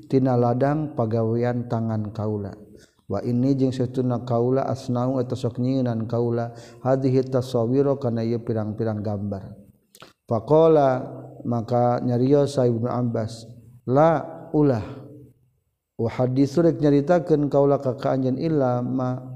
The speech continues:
la wa haditsu teu nyaritakeun kaula ka, ka anjeun illa ma kajaba kana perkara sami tu nu nguping kaula min Rasulillah ti Rasulillah sallallahu alaihi wasallam.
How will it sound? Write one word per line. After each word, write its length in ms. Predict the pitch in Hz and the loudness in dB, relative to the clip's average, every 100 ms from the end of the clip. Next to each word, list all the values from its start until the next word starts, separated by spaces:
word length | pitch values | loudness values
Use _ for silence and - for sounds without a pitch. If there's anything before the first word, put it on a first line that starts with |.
| - - - - - | -16 -20 -20 -20 -8
la 240 | 120 131 135 | 2 4 4
wa 100 | 131 | 2
haditsu 540 | 131 139 143 135 170 | 2 2 2 2 2
teu 100 | 156 | 2
nyaritakeun 720 | 139 131 131 143 135 139 127 | 4 4 4 2 2 2 0
kaula 320 | 123 123 123 | 2 2 2
ka, 180 | 123 117 | 2 -2
ka 220 | - 120 | -2 -2
anjeun 260 | 120 131 143 | 0 -2 -2
illa 300 | 127 117 110 | -2 -2 0
ma 160 | 120 127 | -2 -2
kajaba 400 | 120 110 110 110 | -2 -2 -2 -2
kana 260 | 110 107 | -4 -4
perkara 540 | 101 104 110 120 120 123 - - - | -6 -6 -2 -2 -2 -4 -12 -18 -4
sami 320 | 123 127 170 | 0 0 0
tu 140 | 165 131 | 0 0
nu 160 | 123 | 0
nguping 320 | 120 123 113 | -2 -2 -4
kaula 480 | 104 113 113 117 120 | -2 -2 0 -2 -2
min 160 | 117 104 | -4 -2
Rasulillah 420 | 104 - 110 113 | -4 -4 -2 -2
ti 140 | 110 | -4
Rasulillah 400 | 107 104 113 117 | -6 -4 -4 -2
sallallahu 640 | 110 110 101 98 107 104 104 | -4 -4 -4 -4 -4 -4 -4
alaihi 240 | 104 104 | -6 -6
wasallam. 580 | 98 - 110 104 98 107 | -8 -8 -8 -8 -10 -14